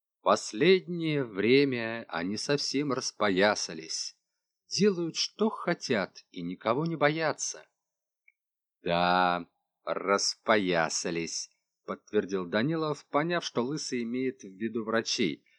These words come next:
медсестёр и санитаров. Когда он был жив, всё было иначе, продолжил Лысый. Это он о Сталине?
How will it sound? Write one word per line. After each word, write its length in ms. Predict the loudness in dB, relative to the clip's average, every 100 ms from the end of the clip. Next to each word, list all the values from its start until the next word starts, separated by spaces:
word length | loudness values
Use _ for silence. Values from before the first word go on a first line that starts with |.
| -14
медсестёр 760 | -10 -6 -4 -4 0 0 0 -4 _ -10
и 160 | -6
санитаров. 880 | -4 -2 -4 -2 0 2 0 -6 -18 _ _ _ _ _ _ _ _ _ _ _ _
Когда 760 | 2 4 2 -2 2 4 4 4
он 300 | 0 0 0
был 240 | 2 2
жив, 600 | 2 0 0 0 -4 -14 _ _ _
всё 440 | -10 -4 0 2
было 360 | 4 2 4 2
иначе, 720 | 2 2 4 2 -2 -6 -12 _ _ _ _ -2
продолжил 580 | 0 2 0 0 -2
Лысый. 480 | -4 -4 -4 -8 -16 _ _ _ _ _ _ _ _ _ _ _
Это 440 | -10 -10 -4 -2 -2
он 340 | -4 -4 -2
о 80 | -2
Сталине? 800 | -2 0 4 6 4 0 -4 -8